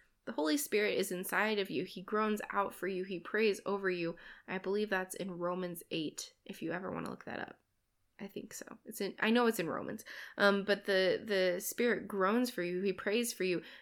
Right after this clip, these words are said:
God knows what you need before you even pray it. That doesn't mean we don't pray. It just means that when we pray, we're not, like, praying these really run-on sentences just so that we spend more time and somehow we're gonna get a reward from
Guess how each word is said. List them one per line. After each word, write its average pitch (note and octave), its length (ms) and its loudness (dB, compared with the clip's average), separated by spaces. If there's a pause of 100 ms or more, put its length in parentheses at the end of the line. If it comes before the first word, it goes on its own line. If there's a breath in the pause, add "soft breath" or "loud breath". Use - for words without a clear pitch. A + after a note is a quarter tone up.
(140 loud breath)
God G3+ 320 4
knows G3 520 4
what F#3 220 0
you F#3+ 80 0
need F3+ 240 0
before E3+ 280 -2
you D#3+ 120 0
even C#3 180 -4
pray A3 220 0
it. - 160 -2
That F3+ 160 -4
doesn't C4 340 2
mean A3+ 320 4
we F#3 100 0
don't G3+ 340 0
pray. F#3+ 560 -2 (680 loud breath)
It F#3+ 140 4
just G3+ 280 0
means F#3+ 400 0
that E3 200 0
when A3 240 2
we G3 120 2
pray, E3+ 360 -2
we're F3 140 0
not, F#3+ 260 -2
like, F#3 240 -8 (1120 loud breath)
praying G#3+ 520 4
these F#3+ 220 -2
really G#3 300 4
run-on F#3+ 400 2
sentences G3+ 880 0
just F#3+ 300 -2
so F#3+ 120 2
that F3 300 0
we F#3 120 0
spend F#3+ 300 0
more F3+ 160 0
time F#3+ 380 2
and F3+ 140 -4
somehow F#3+ 380 0
we're F3+ 260 2
gonna F3+ 260 -4
get F#3 140 0
a E3+ 60 -2
reward F3+ 640 0
from E3+ 220 -2